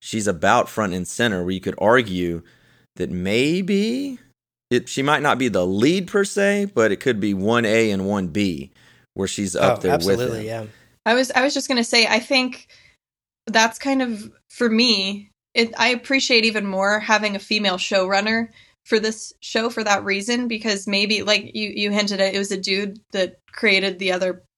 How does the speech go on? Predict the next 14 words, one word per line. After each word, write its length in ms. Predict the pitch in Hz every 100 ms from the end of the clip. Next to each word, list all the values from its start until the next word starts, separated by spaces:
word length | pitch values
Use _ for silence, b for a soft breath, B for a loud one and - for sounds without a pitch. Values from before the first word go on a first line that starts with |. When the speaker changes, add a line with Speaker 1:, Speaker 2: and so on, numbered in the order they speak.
| _ _ _ -
Speaker 3:
uh, 360 | 202 185 180 185 _ _
elements 440 | 214 196 190 185 -
that 120 | 214
we 100 | 196
have 240 | 196 185
of 100 | 185
the 80 | 190
Witcher 320 | 185 185 196
universe 600 | 190 185 185 190 190 - -
outside 380 | 196 - 190
of 80 | 180
the 60 | 170
show. 380 | - 185 190 214 B B B B
But 400 | 220 220 202 190